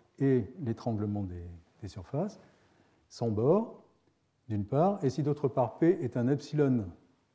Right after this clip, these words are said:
net, un échantillon à la fois dense et, et séparé pour un epsilon assez petit, que l'analyse précise, alors la triangulation de Delaunay restreinte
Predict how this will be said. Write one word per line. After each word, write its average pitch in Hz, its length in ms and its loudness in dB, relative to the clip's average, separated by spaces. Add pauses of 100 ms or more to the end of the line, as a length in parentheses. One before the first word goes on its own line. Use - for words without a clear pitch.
(500)
net, 127 400 0
un 110 120 -6
échantillon 127 600 -4
à 104 40 -4
la 107 100 -4
fois 113 200 -4
dense 127 460 -2 (140)
et, 110 320 -4 (260)
et 117 60 -6
séparé 117 500 2 (920)
pour 151 180 2
un 135 100 4
epsilon 120 360 -2
assez 104 200 -6
petit, 190 440 -2 (960)
que 110 100 -8
l'analyse 101 460 -2
précise, 196 560 0 (320)
alors 156 480 6
la 127 120 0
triangulation 135 480 -2
de 113 100 -2
Delaunay 123 220 -2
restreinte 131 540 -6